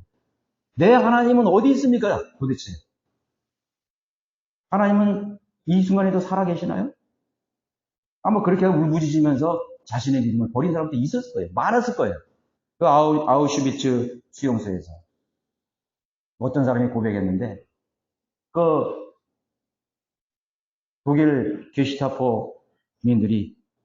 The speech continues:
아이들이 뭘 훔쳤다 그래가지고 그 아이들 다섯 명을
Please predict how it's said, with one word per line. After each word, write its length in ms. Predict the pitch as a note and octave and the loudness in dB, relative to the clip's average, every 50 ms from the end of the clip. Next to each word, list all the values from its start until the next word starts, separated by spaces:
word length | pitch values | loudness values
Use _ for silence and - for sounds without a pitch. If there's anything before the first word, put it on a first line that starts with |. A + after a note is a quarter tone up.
| _ _ _ _ _ _ _ _ _ _ _ _ _ _ _ _ _ _ _ _ _ _ _ _ _ _ _ _ _ _ _ _ | _ _ _ _ _ _ _ _ _ _ _ _ _ _ _ _ _ _ _ _ _ _ _ _ _ _ _ _ _ _ _ _
아이들이 400 | - B2 C3 C#3 C3+ C3+ C3+ C3+ | -2 0 2 2 2 2 0 0
뭘 200 | A#2 G#2 B2 A#2+ | 0 2 0 0
훔쳤다 420 | A#2+ - G3 F#3+ - - - B2 A2+ | 0 0 -2 -2 -2 -2 -2 -2 -2
그래가지고 600 | G#2+ G2+ F#2+ F#2+ F#2+ - - - - G#2 F2+ - _ _ _ _ _ _ _ _ _ _ _ | -2 -2 -2 -2 -4 -6 -10 -12 -16 -16 -18 -18 _ _ _ _ _ _ _ _ _ _ _
그 120 | - D#3 | -2 2
아이들 360 | C#3+ B2+ C3 C#3 C#3 C3 C#3+ C3+ | 2 4 4 2 2 0 0 0
다섯 280 | G#2+ G#2 G#2 B2 A2+ | -2 -2 -2 0 0
명을 420 | G#2+ G#2+ G#2+ G#2+ A2 G#2+ F#2+ - | 0 0 0 0 -2 -4 -6 -8